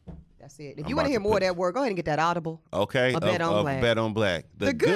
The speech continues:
Speaker 1: good news
Speaker 2: news <laughs> about
Speaker 1: about
Speaker 2: being
Speaker 1: being
Speaker 2: Black
Speaker 1: Black in America
Speaker 2: America
Speaker 1: today.
Speaker 2: today.
Speaker 1: With that, we're gonna end it, y'all. Thank you so
Speaker 2: Sorry.
Speaker 1: much. Um, staying with us. Court will be back in session next week. You
Speaker 2: Yeah.
Speaker 1: know how we do. In the meantime, stay safe, keep the faith,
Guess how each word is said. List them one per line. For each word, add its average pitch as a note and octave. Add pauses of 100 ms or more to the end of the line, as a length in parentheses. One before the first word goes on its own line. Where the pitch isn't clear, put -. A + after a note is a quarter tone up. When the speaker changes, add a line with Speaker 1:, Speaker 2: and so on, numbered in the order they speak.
Speaker 1:
good -
news -
Speaker 2:
news -
<laughs> E3+
about A#2+
Speaker 1:
about F3
Speaker 2:
being -
Speaker 1:
being E3+
Speaker 2:
Black -
Speaker 1:
Black D#3
in E3
America C#3+
Speaker 2:
America C3+
Speaker 1:
today. E2
Speaker 2:
today. -
Speaker 1:
With A3+
that, B3+
we're A#3+
gonna F#3+
end D#3
it, D3+
y'all. D3
Thank A#3
you C4
so G3
Speaker 2:
Sorry. D#3+
Speaker 1:
much. D3
Um, C#3+
staying F3
with D#3
us. D3+
Court G#3+
will F3+
be E3
back G3
in C4+
session E3+
next E3+
week. D#3
You D3
Speaker 2:
Yeah. D#3
Speaker 1:
know D#3+
how D#3
we D3
do. D3+ (300)
In F3+
the F#3+
meantime, G#3
stay F3+
safe, F3
keep -
the E3+
faith, E3